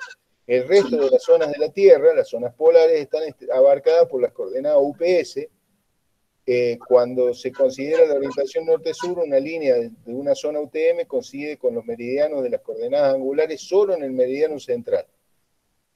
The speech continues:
Yo voy a seguir un poquito más con estas transparencias, pero vamos a, antes, o sea, después vamos a volver sobre esto, porque este, de todos los sistemas de coordenadas, hoy por hoy este es el más importante porque es el que más van a usar ustedes, y me interesa mucho que les quede bien claro estas cuestiones.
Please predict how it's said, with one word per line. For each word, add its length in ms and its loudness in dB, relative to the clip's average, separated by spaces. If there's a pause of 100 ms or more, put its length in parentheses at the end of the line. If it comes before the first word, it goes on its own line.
(1200)
Yo 220 -4
voy 160 -2
a 80 6
seguir 400 0
un 140 -12
poquito 420 -4
más 200 -2
con 180 -8
estas 240 -6
transparencias, 1000 -4 (220)
pero 240 -6
vamos 400 0
a, 260 -2 (560)
antes, 520 0 (120)
o 60 -14
sea, 220 4 (180)
después 460 2
vamos 240 6
a 20 6
volver 460 4
sobre 260 -8
esto, 180 -12
porque 300 -4
este, 340 -4 (360)
de 140 -10
todos 280 2
los 100 -4
sistemas 440 -2
de 100 -8
coordenadas, 480 0
hoy 200 4
por 200 -2
hoy 220 2
este 160 -4
es 80 -2
el 60 -6
más 120 2
importante 560 -6
porque 300 -12
es 100 -8
el 60 -20
que 100 -16
más 240 -2
van 220 2
a 40 -4
usar 300 -2
ustedes, 420 -12
y 80 -18
me 120 -14
interesa 440 -6
mucho 360 -10
que 80 -16
les 100 -20
quede 240 -12
bien 240 -8
claro 320 2
estas 200 -14
cuestiones. 460 -20